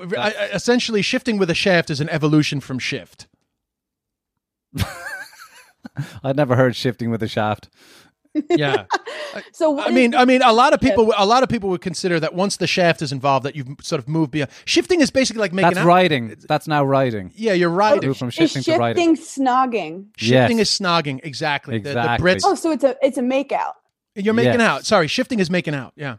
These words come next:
Speaker 1: Hooking
Speaker 2: Yeah.
Speaker 1: up.
Speaker 2: Shifting
Speaker 1: Yeah.
Speaker 2: is making out, and then, but isn't hooking up also, like,
Speaker 1: Oh,
Speaker 2: sex
Speaker 1: hooking
Speaker 2: as
Speaker 1: up can
Speaker 2: well?
Speaker 1: also be banging. Yeah.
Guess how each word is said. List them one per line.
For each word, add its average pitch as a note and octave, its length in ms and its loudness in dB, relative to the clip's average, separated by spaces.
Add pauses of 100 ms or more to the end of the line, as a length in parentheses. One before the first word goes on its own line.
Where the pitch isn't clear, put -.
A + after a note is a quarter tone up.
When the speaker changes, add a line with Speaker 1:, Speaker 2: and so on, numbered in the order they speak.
(280)
Speaker 1:
Hooking G#3 220 2
Speaker 2:
Yeah. E3+ 100 6
Speaker 1:
up. C3 160 -2
Speaker 2:
Shifting D3 280 0
Speaker 1:
Yeah. C#3 60 2
Speaker 2:
is A#2+ 100 -2
making C3 340 -2
out, A#2 300 -4
and A#2+ 160 -6
then, A#2 240 -2 (220)
but G#3 140 2
isn't A3 160 0
hooking A3+ 320 2
up A3+ 180 2
also, G3+ 520 2
like, F3+ 360 0
Speaker 1:
Oh, F#3+ 140 6
Speaker 2:
sex A3+ 100 6
Speaker 1:
hooking A#3+ 200 2
Speaker 2:
as G#3 80 4
Speaker 1:
up E3+ 60 -2
can G3+ 100 2
Speaker 2:
well? G3+ 100 6
Speaker 1:
also G3 180 2
be D#3+ 160 -2
banging. C3+ 400 -4
Yeah. A#2+ 200 -16